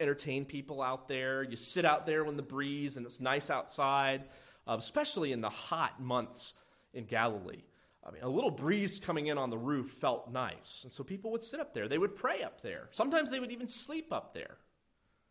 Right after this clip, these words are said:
I don't know, but maybe people went up there to work on their tan in ancient times. I don't know. But the point is, they had that space, and it was usable space.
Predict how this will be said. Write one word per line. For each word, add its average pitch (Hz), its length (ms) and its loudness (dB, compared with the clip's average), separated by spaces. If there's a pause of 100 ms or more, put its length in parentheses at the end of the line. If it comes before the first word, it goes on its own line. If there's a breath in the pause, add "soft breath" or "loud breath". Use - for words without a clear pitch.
(220)
I 123 60 -4
don't 135 180 0
know, 127 220 0
but 220 120 -4
maybe 180 220 -2
people 214 300 -2
went 202 160 0
up 220 100 -4
there 220 120 4
to 220 60 2
work 226 220 0
on 233 120 0
their 240 100 0
tan 233 400 -4
in 110 100 -4
ancient 104 320 -8
times. 95 320 -4
I 117 80 2
don't 180 180 -6
know. 123 200 -8 (400 loud breath)
But 170 440 6
the - 60 -2
point 311 220 6
is, 247 160 4
they 202 100 6
had 254 320 2
that 190 180 6
space, 233 420 4
and 170 100 -2
it 165 60 -4
was 135 160 -2
usable 170 540 0
space. - 680 -12